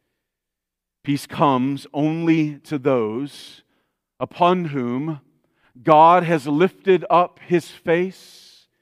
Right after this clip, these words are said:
and given the glorious gift of faith. You recall that beautiful blessing upon God's people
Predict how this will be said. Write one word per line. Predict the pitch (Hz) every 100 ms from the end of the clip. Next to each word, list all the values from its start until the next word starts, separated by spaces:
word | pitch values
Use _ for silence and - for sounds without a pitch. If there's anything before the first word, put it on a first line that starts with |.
| _ _ -
and | 165 165
given | 131 175 185 180 175
the | 160
glorious | 131 156 170 175 175 170 -
gift | 135 160 -
of | 156
faith. | - 160 147
You | 135 190
recall | 220 - - 160 165 170 170 _ _ _ _ _ _ _ -
that | 165 156 117 101 110 101
beautiful | 151 185 208 202 - 160
blessing | 127 143 160 - 180 156
upon | 143 156 151 143
God's | 143 139 117
people | - 151 147 160 147 143